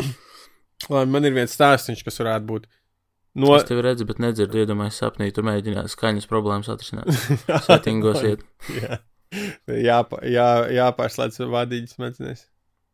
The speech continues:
Speaker 2: Mhm.
Speaker 1: Ā, šis ir pa mūsu
Speaker 2: Es restartēšu.
Speaker 1: <laughs> Restartēšana, es uzskatu, ka mi-, gulēšana ir restartēšanās, un citreiz var uztaisīt k-, ātro restartu,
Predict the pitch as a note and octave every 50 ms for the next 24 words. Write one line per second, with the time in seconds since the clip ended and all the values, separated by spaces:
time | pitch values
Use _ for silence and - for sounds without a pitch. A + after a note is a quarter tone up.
0 | _ _ _ _ _ _ _ _ _ _ - - A#2+ A#2+ A2+ A2 A2 A2 A#2 C3
1 | C#3 - _ _ _ _ - C#3 C3 C3 B2 A#2+ A#2+ - - - - G3+ A3 G#3+
2 | - E3+ D3 - C#3+ C3+ C#3 C#3+ D3 D#3 C#3+ - - - C#3 C3 C#3+ - - C3
3 | A#2 - - A2 G2+ A2 - - - - - - - - - D#3+ C#3 G2 - -
4 | - - _ - - - C3+ C3 E3 A#3+ B3 - E3 C3 - C#3 B2+ - - B2+
5 | A#2+ D3+ F#3+ F#3 - F#3 F3 F#3+ F#3+ - - C3+ B2+ - - B2+ B2 B2+ D3 D#3
6 | D3 D3 D3+ D#3+ D3+ C3+ A#2 G#2+ G#2 - A2 G#2 G#2 G#2+ G#2+ A2 A#2 A#2+ A#2+ A2+
7 | A2 G2 - - A2 G#2 G2+ - G#2 G2+ G2+ - - A#2+ - - F#3 F3 - B2
8 | B2 A#2+ B2+ C#3 D3+ - C#3 B2 A2+ A2+ A2+ A2 - - C#3+ - - - C3+ C3+
9 | C#3 C#3 - A2+ G#2 G#2+ A2 A2+ A2+ - A#2+ A2+ A2 _